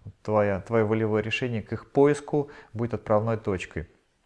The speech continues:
Тебе придётся от-, много от чего отказываться и много из чего в себе переделывать. Не бойся перемен,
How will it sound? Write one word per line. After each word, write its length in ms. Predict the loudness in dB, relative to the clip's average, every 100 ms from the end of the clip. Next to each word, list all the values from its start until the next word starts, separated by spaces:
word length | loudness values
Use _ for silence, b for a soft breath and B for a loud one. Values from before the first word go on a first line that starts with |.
| _ -20 _ _ -20
Тебе 200 | -4 -4
придётся 400 | -2 -2 -2 -2
от-, 220 | -6 -6 -2
много 240 | -2 -2
от 80 | -6
чего 220 | -6 -4
отказываться 680 | -4 4 4 4 -4 -4 -10 -10
и 160 | -10 -6
много 320 | -4 -2 -2
из 60 | -2
чего 160 | -6
в 40 | -4
себе 180 | -6
переделывать. 720 | -4 -6 -6 -4 -4 -4 -10 _ B B B
Не 120 | -4
бойся 340 | 0 0 0 -6
перемен, 540 | -4 -4 -4 -4